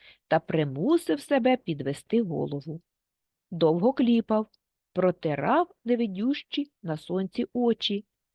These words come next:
І от розгледів. На тій горі, де билася його зозуля із хижим птахом, вилітали один за одним із печер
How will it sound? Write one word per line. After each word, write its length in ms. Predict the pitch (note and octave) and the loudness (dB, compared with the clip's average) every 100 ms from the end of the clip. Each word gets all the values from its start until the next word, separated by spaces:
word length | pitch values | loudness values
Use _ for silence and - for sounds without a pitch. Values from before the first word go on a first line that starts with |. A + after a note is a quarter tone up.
| _ _ _ | _ _ _
І 180 | G#3+ - - | -8 -6 -2
от 260 | E4 F4 | -2 0
розгледів. 760 | E4 D4 B3 G3+ C#3+ C#3+ G2 - _ _ _ _ _ _ _ _ | -2 0 0 0 -2 -4 -10 -12 _ _ _ _ _ _ _ _
На 180 | E3 F3 | -2 -2
тій 280 | - C4+ D4 | 0 2 4
горі, 520 | F#3 D#3 F3+ C4+ D4 _ _ _ | 2 2 0 0 -4 _ _ _
де 260 | F3 D#3+ G3+ | -4 2 2
билася 680 | F#3 A#3+ E4+ F4 C4 - C#4 | 2 2 2 2 0 0 0
його 440 | A3 G3+ G3 C4+ | 2 0 0 -2
зозуля 720 | F#3 D#3 D3+ A3 D#4+ A#3 D3 - _ - | -2 -4 -4 -2 2 2 0 -6 _ -2
із 180 | G#3+ - | -2 0
хижим 380 | G3+ E3 E3+ | -2 0 -2
птахом, 580 | - - F3 D#3 - C#3 - _ _ _ _ - | -4 -4 -2 -4 -8 -12 -14 _ _ _ _ -2
вилітали 800 | F#3+ B3+ B3 - D4 E4+ C4+ A#3+ - | 2 4 4 2 4 4 4 0 0
один 380 | G#3 C4 D#4+ | 0 2 0
за 160 | A3+ G3+ - | 0 0 0
одним 460 | - C#4+ D4 A#3+ G#3 - - - | -2 0 0 0 -2 -6 -10 -4
із 160 | G#3 | -4
печер 500 | - G3 - C4 D#4 | -2 -4 0 0 0